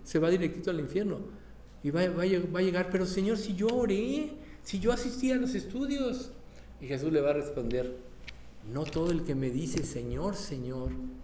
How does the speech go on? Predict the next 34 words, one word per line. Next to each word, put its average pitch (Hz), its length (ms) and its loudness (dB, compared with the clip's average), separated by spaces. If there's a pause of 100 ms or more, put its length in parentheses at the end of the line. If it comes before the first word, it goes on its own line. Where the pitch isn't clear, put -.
entrará 147 680 -2
en 190 120 2
el 151 140 2
reino 156 360 0
de 143 80 2
los 127 160 -4
cielos, 160 560 -6 (460)
sino 151 280 4
el 147 100 6
que 143 200 4
hace 190 360 -2
la 214 160 2
voluntad 156 600 0
de 165 180 -2
mi 139 120 0
Padre 139 720 -2 (300)
que 156 100 -2
está - 260 -4
en 143 140 -2
los 131 100 -4
cielos". - 720 -8 (880)
Muchos 190 400 4
me 170 100 4
dirán 170 260 6
en 190 140 2
aquel 180 420 0
día, 156 460 0
"Señor, 131 540 0
Señor, 185 420 -2
¿no 190 140 2
profetizamos 165 720 0
en 139 80 -4
tu - 140 -8
nombre? 127 380 -4